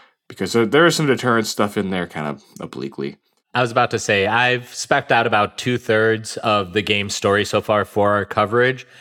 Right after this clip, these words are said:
Speaker 2: and basically every third paragraph, I'm like, "Oh, it's picking up this theme from insert previous Metal Gear Solid title." Um, so, like, all the politics are still there, but it just, it's doing its own thing with them.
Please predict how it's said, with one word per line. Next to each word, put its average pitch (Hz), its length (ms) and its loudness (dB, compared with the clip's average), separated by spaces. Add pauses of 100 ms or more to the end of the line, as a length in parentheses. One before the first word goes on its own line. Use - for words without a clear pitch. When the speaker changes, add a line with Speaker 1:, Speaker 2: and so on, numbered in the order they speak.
(160)
Speaker 2:
and 117 260 0
basically 123 460 0
every 104 220 2
third 101 240 -2
paragraph, 104 520 0
I'm 104 120 -2
like, 101 220 0
"Oh, 113 180 2
it's 101 140 -4
picking 110 260 -2
up 101 180 -2
this 104 220 0
theme 98 320 -2
from 95 640 0
insert - 640 -4
previous 95 400 -2
Metal 92 180 0
Gear 90 140 -4
Solid 87 340 -2
title." 80 480 -6 (320)
Um, 92 220 0
so, 123 140 2
like, 123 160 2
all 143 180 4
the 160 80 0
politics 127 560 0
are 113 60 2
still 120 260 0
there, 110 320 2
but 123 140 -2
it 110 80 0
just, - 420 -4
it's 117 180 -2
doing 117 220 2
its 101 160 -4
own 90 140 -2
thing 98 260 -4
with 90 160 -6
them. 78 320 -10